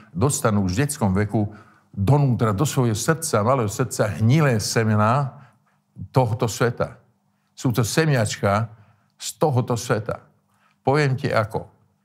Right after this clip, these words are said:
Tak, že už v škôlke zistíš, že ten malý chlapček je už zamilovaný, už, už by sa tam boskávali a toto vidíš a toto je to semeno,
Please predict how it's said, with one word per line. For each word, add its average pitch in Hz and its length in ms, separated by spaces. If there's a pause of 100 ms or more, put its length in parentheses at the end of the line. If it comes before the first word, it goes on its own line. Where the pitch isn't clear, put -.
(520)
Tak, 143 320
že 120 240
už 110 80
v - 240
škôlke 160 400 (240)
zistíš, 113 720 (280)
že 107 240
ten 110 240
malý 143 320
chlapček 113 560
je - 20
už 95 220
zamilovaný, 110 800 (320)
už, 110 400
už 107 160
by 107 80
sa 98 240
tam 87 160
boskávali 107 720
a 95 80
toto 165 320
vidíš 101 480
a 101 80
toto 170 320
je 151 80
to 120 160
semeno, 95 640